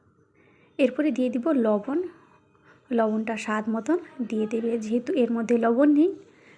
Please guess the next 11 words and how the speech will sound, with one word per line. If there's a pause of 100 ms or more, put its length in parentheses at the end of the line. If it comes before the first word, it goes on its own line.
(120)
তার
জন্য। (1000)
এরপরে
দিয়ে
দিব (460)
চিজ। (840)
চিজটা
তোমাদের
কাছে (120)
থাকলে
দিতে